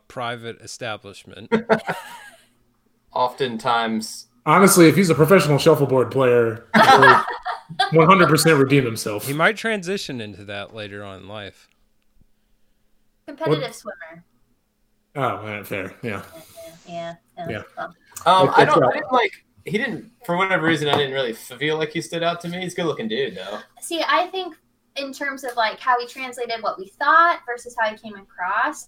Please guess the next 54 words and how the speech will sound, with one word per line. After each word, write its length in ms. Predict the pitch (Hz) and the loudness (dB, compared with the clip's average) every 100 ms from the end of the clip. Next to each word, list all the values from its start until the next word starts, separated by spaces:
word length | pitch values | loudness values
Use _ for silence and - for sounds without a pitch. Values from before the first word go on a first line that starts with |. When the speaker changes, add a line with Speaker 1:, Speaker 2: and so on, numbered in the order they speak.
| _ | _
Speaker 2:
Mm-hmm. 220 | 214 220 220 _ _ - | -16 -14 -14 _ _ -10
Speaker 4:
I 100 | 247 | -8
think 340 | 277 320 311 | -6 -8 -10
we 240 | 262 277 269 | -12 -6 -2
all, 280 | 262 254 _ - | -2 -2 _ -20
he 220 | - 208 247 | -20 -20 -16
kinda 240 | - 226 | -8 -6
got 180 | 196 - - | -6 -8 -6
fried 300 | 185 185 180 | -6 -6 -10
too. 420 | - 208 180 165 170 | -14 -10 -8 -8 -4
Speaker 2:
Yeah. 180 | 202 - - | -4 -4 -8
Speaker 4:
And 580 | 226 220 220 214 214 214 | -6 -4 -4 -6 -6 -6
Speaker 2:
<laughs> 140 | 220 | -6
Speaker 4:
he 140 | 285 269 | -6 -8
came 200 | 370 571 622 | -8 -6 -4
across 240 | 403 427 - | 2 2 4
kinda, 140 | 208 | 6
Speaker 2:
Anybody 200 | 214 202 | 8 6
Speaker 4:
like, 40 | 165 | 4
Speaker 2:
can 80 | 180 | 2
get 180 | 175 226 | 4 4
it. 40 | |
Speaker 4:
really 120 | - | 2
Speaker 2:
Listen, 500 | 165 - 180 170 262 - | -4 -4 0 2 2 2
anybody 320 | 175 - 165 156 | 2 2 2 2
can 80 | 156 | 0
Speaker 4:
shy. 40 | 147 | -2
Speaker 2:
get 100 | 139 | -2
it. 180 | 110 - | -2 -4
That, 180 | 139 151 | -6 -2
we've 180 | 165 151 | -2 0
made 160 | 160 | 0
that 160 | 147 - | 0 -2
clear. 260 | 131 90 - - - | -6 -6 -12 -20 -18
Speaker 4:
He 80 | 277 | -12
came 200 | 320 359 | -6 -6
across 320 | 359 320 311 233 269 | -2 -2 -4 _ -10
really 260 | 294 311 | -8 -8
shy 760 | 311 - - 220 226 254 262 240 | -10 -14 -6 -2 0 -2 -4 -8
and 200 | 220 214 - | -12 -14 -18
quiet, 640 | - - 220 226 262 - | -18 -6 -2 -2 -4 -6
where 200 | 240 220 | -2 -2
I 140 | 226 | -4
think 280 | 240 254 233 | -10 -16 -18
we 200 | 226 247 | -18 -8
thought 160 | 254 240 | -2 -2
he 60 | 214 | -2
was 100 | 202 | -10
gonna 160 | 208 208 | -12 -10
come 200 | 202 196 | -12 -12
across 480 | - - 208 196 196 | -16 -8 -2 -2 -4
more 220 | 180 170 | -8 -8
of, 60 | 170 | -6
like, 300 | 170 156 | -8 -8